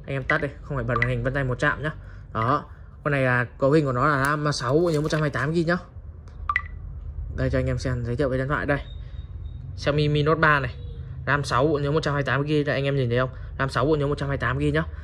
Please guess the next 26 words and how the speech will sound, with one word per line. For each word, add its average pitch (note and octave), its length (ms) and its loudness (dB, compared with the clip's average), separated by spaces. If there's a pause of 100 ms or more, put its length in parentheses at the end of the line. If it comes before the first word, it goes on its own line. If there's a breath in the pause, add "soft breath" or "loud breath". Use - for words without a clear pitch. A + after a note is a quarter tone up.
(180 loud breath)
Giá C3 160 4
bán C3+ 280 4
nó G3+ 100 2
chỉ C#3 140 0
có C3+ 100 6
hai E3 220 4
triệu D#3 180 0
chín C#3+ 180 -2
trăm E3+ 140 2
chín D#3 180 0
mươi F3+ 100 4
nghìn D#3+ 160 4
thôi. D3+ 100 2 (440 loud breath)
ram D3 120 2
sáu, C#3+ 180 2
bộ F3 80 4
nhớ D#3 120 2
một E3 100 0
trăm D#3+ 100 2
hai D#3 80 2
mươi D3+ 40 -2
tám, B2+ 240 2
phụ F3+ 160 2
kiện F#3 200 6 (160)
ốp G3+ 220 6
lưng, F#3 240 8